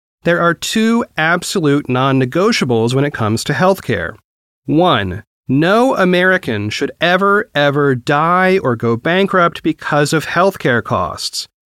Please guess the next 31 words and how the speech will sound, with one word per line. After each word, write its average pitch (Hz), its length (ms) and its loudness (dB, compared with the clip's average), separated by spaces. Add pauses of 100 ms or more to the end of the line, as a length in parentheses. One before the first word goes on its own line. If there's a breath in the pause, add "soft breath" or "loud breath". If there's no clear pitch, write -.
(240)
No 170 200 4
more 160 240 4
GoFundMe 185 800 0
campaigns 190 680 2
to - 60 -6
pay 127 220 -2
for 110 160 -6
care, 180 680 0
no 135 160 2
more 127 240 2
rationing 139 580 0
insulin, 170 840 0
no 165 260 4
more 190 240 4
choosing 139 480 0
between 127 400 0
medicine 135 480 0
and 131 240 0
groceries. 139 800 0 (580)
Two, 180 480 0 (300)
every 220 320 0
American 175 480 2
should 156 160 -4
be 139 120 0
able 139 120 2
to 135 80 0
see - 200 -2
the 185 120 2
doctors 147 480 0
they 151 240 2
need 123 420 2